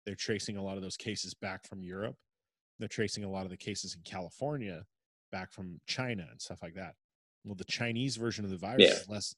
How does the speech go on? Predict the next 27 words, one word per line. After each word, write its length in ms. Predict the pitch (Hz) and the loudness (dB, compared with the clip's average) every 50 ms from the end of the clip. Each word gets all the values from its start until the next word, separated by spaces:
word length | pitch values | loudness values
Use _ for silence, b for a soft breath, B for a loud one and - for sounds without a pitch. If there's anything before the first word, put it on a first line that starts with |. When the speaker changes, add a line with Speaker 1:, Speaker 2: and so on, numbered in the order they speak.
| - | -10
Speaker 1:
less 380 | 101 101 104 104 101 - - - - - | -8 -6 -4 -4 -2 -2 -4 -4 -6 -10
aggressive. 640 | 110 - 98 95 110 127 127 - - 82 78 - - - _ _ _ _ _ _ _ _ _ _ _ _ _ _ _ _ _ - | -10 -6 -4 -2 0 0 0 0 -2 -2 -6 -10 -18 -20 _ _ _ _ _ _ _ _ _ _ _ _ _ _ _ _ _ -12
And 120 | 104 95 | -10 -8
the 60 | 92 87 | -6 -4
version 320 | 95 110 110 98 110 104 | -2 0 0 0 0 -2
that 120 | 101 92 - | -4 -4 -4
swept 300 | - - 117 107 - - | -4 -2 -2 -4 -4 -4
through 120 | 107 101 | -4 -4
Europe 520 | 95 92 95 123 147 143 113 95 - - - - _ _ _ - | -4 -2 0 0 0 0 0 -2 -8 -12 -18 -20 _ _ _ -12
and 140 | - 98 98 | -8 -6 -4
all 120 | 98 98 | -4 -2
these 160 | 98 104 98 - | -4 -4 -4 -6
different 260 | 110 - 104 92 - | -6 -8 -8 -10 -8
carriers 600 | - - 123 135 143 131 107 92 87 90 92 - 95 | -2 0 2 2 2 0 -2 -4 -6 -8 -10 -10 -8
and 80 | 95 | -8
all 120 | 92 98 95 | -8 -6 -6
these 160 | 98 92 - | -8 -8 -8
different 280 | 104 95 - - - | -8 -10 -10 -12 -12
places 400 | - - 120 120 120 - 95 - | -8 -6 -4 -4 -4 -4 -4 -6
so 120 | - - 92 - | -6 -8 -8 -8
quickly 540 | - - 139 135 - - - 85 85 85 - _ _ _ _ _ _ _ _ _ - | -4 -4 -4 -4 -4 -8 -12 -12 -12 -14 -16 _ _ _ _ _ _ _ _ _ -8
is 140 | 110 95 92 | -6 -6 -4
more 280 | 101 98 101 95 92 82 | -4 -4 -4 -4 -6 -6
deadly. 560 | 80 - 113 135 110 90 87 78 76 - - _ _ _ _ _ _ _ - | -4 -2 -2 0 -2 -4 -8 -12 -14 -16 -20 _ _ _ _ _ _ _ -10
And 100 | 95 95 | -8 -8
it 120 | 92 - | -6 -4
struck 340 | - - - 107 92 - | -4 -2 0 -2 -2 -4